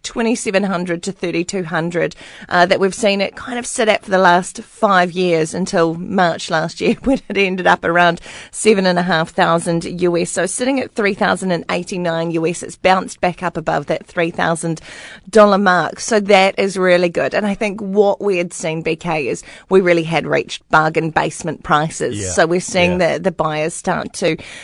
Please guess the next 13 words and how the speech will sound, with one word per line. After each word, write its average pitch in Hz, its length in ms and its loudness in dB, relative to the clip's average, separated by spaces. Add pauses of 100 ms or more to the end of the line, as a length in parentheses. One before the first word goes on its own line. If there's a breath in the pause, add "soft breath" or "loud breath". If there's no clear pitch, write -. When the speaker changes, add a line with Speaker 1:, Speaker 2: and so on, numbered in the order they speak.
Speaker 1:
come 226 160 6
in. 226 100 4
The 233 120 2
reason 247 440 2
whole 247 240 2
milk 233 200 -2
powder 214 380 2
is 208 240 -2
only, 214 600 4
and 175 160 0
I 180 60 2
say 190 260 -2
only 180 560 2